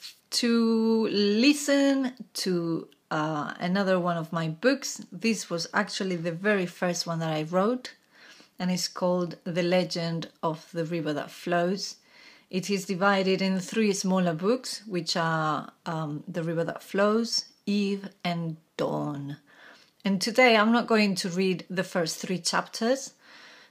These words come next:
because it take, it's a bit slow starting the book. I'm going to read, um, a couple of chapters from the very last book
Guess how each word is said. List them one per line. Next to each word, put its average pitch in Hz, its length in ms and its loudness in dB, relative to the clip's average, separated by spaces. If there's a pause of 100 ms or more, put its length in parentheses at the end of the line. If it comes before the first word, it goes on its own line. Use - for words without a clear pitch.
(100)
because 175 380 -4
it 196 140 -2
take, 196 340 0
it's 196 300 -4
a 214 60 2
bit 208 260 2
slow 185 760 4
starting 185 760 0
the 185 80 -2
book. 208 400 0 (560)
I'm 202 140 4
going 220 240 6
to 214 180 0
read, 214 540 2 (220)
um, 185 840 2 (340)
a 196 80 -2
couple 202 240 0
of 185 120 -2
chapters 180 600 0
from 180 340 0
the 180 80 4
very 190 300 4
last 175 400 0
book 196 400 -2